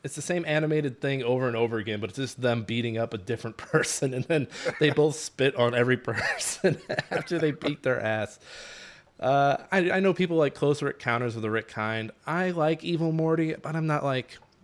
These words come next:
I don't know. I, I, I like the big narrative that they're telling, but, uh, like, it's not make or break for me.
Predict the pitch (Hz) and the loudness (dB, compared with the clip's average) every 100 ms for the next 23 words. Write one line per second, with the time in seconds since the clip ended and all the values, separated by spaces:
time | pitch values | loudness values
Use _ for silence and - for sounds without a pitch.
0 | _ _ _ _ _ _ - 113 98 92 | _ _ _ _ _ _ -10 -8 -8 -12
1 | 90 - - - - - 151 - 151 151 | -18 -20 -20 -20 -20 -6 -6 -2 0 2
2 | 139 135 127 127 127 113 117 117 117 107 | 0 0 0 0 -2 -4 0 0 -2 -4
3 | 107 107 110 110 107 101 - 110 104 107 | -4 -4 -4 -6 -6 -8 -6 -8 -6 -6
4 | 101 104 104 110 104 - 69 123 117 113 | -6 -6 -6 -6 -6 -8 -10 -4 -4 -2
5 | 107 104 104 95 98 - 117 117 120 120 | -6 -6 -8 -6 -8 -8 -10 -8 -8 -10